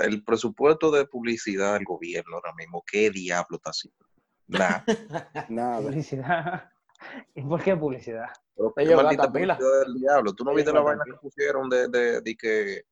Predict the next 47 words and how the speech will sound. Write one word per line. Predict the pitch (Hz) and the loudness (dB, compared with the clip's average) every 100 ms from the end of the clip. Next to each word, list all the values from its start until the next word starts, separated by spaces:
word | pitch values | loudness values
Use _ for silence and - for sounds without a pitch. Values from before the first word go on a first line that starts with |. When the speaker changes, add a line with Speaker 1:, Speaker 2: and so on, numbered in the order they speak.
| _ _ _ | _ _ _
Speaker 1:
que | 98 | -6
supuestamente | 101 - 104 120 107 107 87 | -2 0 4 6 4 0 -2
fue | 101 | -4
la | 98 | -4
constructora? | 98 - - 80 - - _ | -6 -10 -10 -8 -10 -20 _
Pero | 90 90 | -8 -6
que | 90 101 | -6 -4
se | 104 | -2
cana-, | 98 101 104 | 0 2 0
se | 107 | -2
compraron | 110 113 113 135 | -6 0 2 2
la | 139 | 0
primera | 131 120 120 120 | -4 -4 -4 -4
plana | 120 117 113 | -4 -4 -4
de | |
todos | 107 117 | -6 -8
los | 113 | -6
periódicos | 120 101 85 85 85 82 85 | -6 -6 -8 -10 -12 -10 -14
anunciando | 92 - 110 | -14 -14 -12
una | 110 | -6
maldita | 135 147 | -2 0
Speaker 4:
Ajá, | 165 | 0
Speaker 1:
carretera. | 208 208 147 185 | -2 -8 -4 -6
Speaker 4:
ajá. | - _ - | -6 _ -4
Y | - | 0
eso | 151 180 | 2 4
lo | 175 | 6
compararon | 175 170 165 175 | 6 6 6 4
con | 165 | 4
la | 156 | 2
primera | 143 143 151 | 2 2 2
plana | 156 147 143 | 4 2 2
de, | 135 | 2
de, | 127 127 113 | 2 0 0
de | 117 123 120 | 0 0 0
periódico | 117 120 127 139 127 | -2 -2 -2 -2 -2
fuera | 127 | -2
de | 131 | -2
aquí, | 117 131 | -4 -8
que | 117 | -10
todos | 117 113 | -8 -4
estaban | 120 123 | -4 -2
hablando | 120 117 | -4 -4
de | 117 | -6
vaina | 117 117 | -6 -8
del | 113 | -8
coronavirus. | 110 110 110 113 | -10 -8 -8 -8